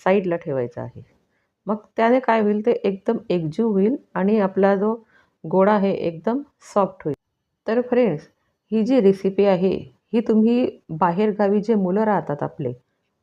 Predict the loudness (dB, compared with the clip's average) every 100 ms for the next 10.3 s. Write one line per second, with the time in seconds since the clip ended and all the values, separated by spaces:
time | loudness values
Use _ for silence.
0 | -2 0 0 0 -2 -2 -2 -2 -2 -2
1 | -2 0 -2 -2 -8 _ _ _ 0 0
2 | 0 -2 0 2 2 0 -2 -8 -4 -4
3 | -6 _ _ _ _ 0 0 2 2 2
4 | 2 2 2 2 -2 -6 -4 -2 0 0
5 | 0 -2 0 0 -4 -10 _ _ _ -4
6 | -2 0 0 0 0 -2 -4 -8 -10 _
7 | 0 4 4 4 2 0 -2 -2 -2 -2
8 | -2 -2 0 -2 -2 -14 _ _ -6 -4
9 | -2 -2 0 -2 0 0 2 2 0 0
10 | 0 -4 -10